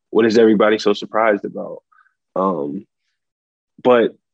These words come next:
you know, a-, in the N B A, it's so many talented guys. You know what I'm saying? So it's so many guys that can do so many different things. Like, in Brooklyn, I was playing with, my first couple years, I was with D'Angelo and Spence, who are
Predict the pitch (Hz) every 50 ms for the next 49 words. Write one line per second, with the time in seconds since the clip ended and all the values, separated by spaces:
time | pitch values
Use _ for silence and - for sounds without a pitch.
0 | _ _ _ _ _ _ _ _ _ _ - - 139 143 123 113 110 107 - -
1 | 113 120 - - 139 151 143 113 98 135 131 113 117 120 135 139 123 113 113 -
2 | - - 127 123 113 110 110 104 104 - 117 110 107 104 104 101 - 98 98 -
3 | 107 107 104 101 101 - 101 - - - - _ _ _ _ - 117 117 113 110
4 | 107 104 104 104 113 - - 113 110 110 110 104 - 104 101 107 104 - 123 113
5 | 110 107 104 98 98 110 110 101 101 113 101 110 104 101 104 - - 107 107 107
6 | 104 101 104 104 - 101 - - 110 113 104 104 101 110 107 104 110 101 107 131
7 | 127 131 127 - 107 107 107 107 107 104 104 - - 113 110 107 107 104 101 104
8 | 101 101 _ _ _ _ _ _ _ _ _ _ _ - 110 113 107 - 113 110
9 | 104 - - 104 85 98 107 110 110 107 107 98 104 101 104 101 92 92 107 101
10 | 104 110 110 113 117 117 107 110 110 110 107 101 98 - - - - 120 113 95
11 | - - - - _ _ _ _ _ _ _ _ _ _ _ - 120 117 110 107
12 | 104 98 - -